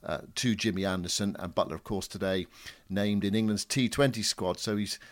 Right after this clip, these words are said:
he's shaken off this calf injury that has, has kept him out of white ball cricket for a while.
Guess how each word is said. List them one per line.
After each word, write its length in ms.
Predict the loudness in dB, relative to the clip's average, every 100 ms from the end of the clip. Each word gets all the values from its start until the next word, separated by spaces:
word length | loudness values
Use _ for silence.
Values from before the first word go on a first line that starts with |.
| -12
he's 120 | -4
shaken 440 | 0 4 4 4 8
off 320 | 8 8 2
this 300 | -2 -2 -4 _ -20 -20 -16 0
calf 360 | 8 8 8
injury 500 | 4 2 0 -2 -2 -6 -8
that 100 | -4
has, 180 | -4 -6
has 100 | -8
kept 280 | -4 -4 -2
him 100 | 0
out 160 | 2 0
of 140 | -2
white 200 | -2 -2
ball 100 | -4
cricket 340 | -6 -8 -8
for 100 | -4
a 40 | -2
while. 360 | 0 -2 -6